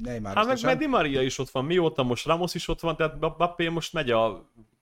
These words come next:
Speaker 2: ő most a nyolcadik sztárot, érted?
Speaker 1: Hát oké, csak most ugye el kell dönteni a P S G-nek is, hogy most eladja pénzért, vagy jövőre ugyanúgy nulláért megy, mint ahogy most Messi jött ide.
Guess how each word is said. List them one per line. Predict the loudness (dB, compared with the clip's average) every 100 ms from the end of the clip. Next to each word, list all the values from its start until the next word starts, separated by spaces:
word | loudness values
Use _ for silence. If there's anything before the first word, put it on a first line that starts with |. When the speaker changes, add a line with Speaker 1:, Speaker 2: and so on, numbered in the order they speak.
| _ _
Speaker 2:
ő | 0 2
most | 2 -2
a |
nyolcadik | 0 0 2 -2
sztárot, | -4 -4 -2 -2 -4
érted? | -6 -6 -12 -10
Speaker 1:
Hát | -6
oké, | -4 -2 -2
csak | -4 -6
most | -8
ugye | -2 0
el | 0
kell | -2
dönteni | -4 -4 -6
a |
P | -4 -6
S | -4
G-nek | -8 -8
is, | -8
hogy | -6
most | -6 -6
eladja | -6 -6 -6 -8
pénzért, | -6 -4 -4 -6
vagy | -6
jövőre | -6 -4 -4
ugyanúgy | -6 -6 -8 -10 _ -20 _ _ _
nulláért | -12 -10 -8 -8 -8
megy, | -10 -10
mint | -10
ahogy | -8 -10
most | -12
Messi | -14 -12 -14
jött | -12
ide. | -14 -16